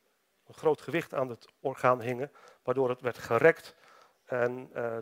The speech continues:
daarbij kun je wel een centimeter of één, anderhalf, hooguit twee winnen. Nou ja, en daar, daarvoor moet je dan wel tegenwoordig, de, de urologen hebben daarvoor, eh, rekapparaten die je dan zes uur per dag, acht maanden lang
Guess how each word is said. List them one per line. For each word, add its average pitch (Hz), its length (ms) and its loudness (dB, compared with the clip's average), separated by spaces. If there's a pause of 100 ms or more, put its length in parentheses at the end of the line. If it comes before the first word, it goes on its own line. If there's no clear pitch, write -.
daarbij 120 380 0
kun 147 200 -6
je 131 100 -4
wel 117 120 -2
een 110 80 -10
centimeter 117 600 -10
of 110 100 -20
één, 113 220 -10
anderhalf, 110 480 -8
hooguit 131 440 0
twee 120 260 0
winnen. 127 320 4 (340)
Nou 117 200 2
ja, 107 100 2 (160)
en 123 160 -10
daar, 120 140 2 (160)
daarvoor 120 260 2
moet 123 140 -12
je 135 60 -8
dan 117 100 0
wel 117 200 2
tegenwoordig, 123 560 -6
de, 110 240 -14
de - 80 -20
urologen 123 380 -2
hebben 110 180 -12
daarvoor, 110 320 -4 (460)
eh, 113 120 -14 (320)
rekapparaten 120 880 4
die 117 120 -12
je 120 60 -12
dan 113 240 -6
zes 123 320 -2
uur 127 140 -10
per 113 180 -6
dag, - 340 -2 (420)
acht - 220 0
maanden 123 280 6
lang 127 300 4